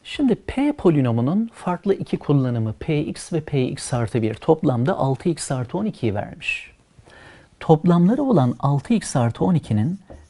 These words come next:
birinci derece olan bir polinom olduğuna dikkat. O zaman biz böyle bir problemde P x'in kendisinin de birinci dereceden olduğunu,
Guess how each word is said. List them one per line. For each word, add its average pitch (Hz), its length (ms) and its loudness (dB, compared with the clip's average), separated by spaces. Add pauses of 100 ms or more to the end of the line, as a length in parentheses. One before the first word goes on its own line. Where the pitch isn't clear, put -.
birinci 185 580 2
derece 151 300 2
olan 156 400 2
bir 135 140 0
polinom 139 420 0
olduğuna 120 440 2
dikkat. 110 300 -4 (1200)
O 175 100 4
zaman 254 380 2
biz 113 240 -4
böyle 170 360 2
bir 139 120 2
problemde 110 720 2 (400)
P 175 200 2
x'in 240 500 -2
kendisinin 175 800 2
de 131 140 4
birinci 127 360 2
dereceden 110 480 2
olduğunu, 107 680 0